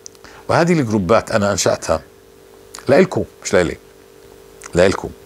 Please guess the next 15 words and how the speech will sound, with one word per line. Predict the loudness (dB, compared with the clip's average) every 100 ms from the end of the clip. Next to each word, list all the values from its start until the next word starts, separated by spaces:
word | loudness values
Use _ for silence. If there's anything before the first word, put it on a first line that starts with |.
| -18 -4
إذا | -2
في | 0
واحد | 0 0
عنده | -4 -2
سؤال | 2 4 2 -2
نجيبه، | -4 -4 -2 -6 -10 -20 -20 -20 -18 -4
مش | 0
عشان | 2 2 0 -4
تفوت | -4 -2 -2
وتدردش | 0 0 0 -2 -4
أخي | -6 -6
الكريم، | -4 -2 -4 -12 -20 -20 -20 -8
بدياتك | 0 0 0 -2
تعبد | 0 0 -2
الله، | -2 -4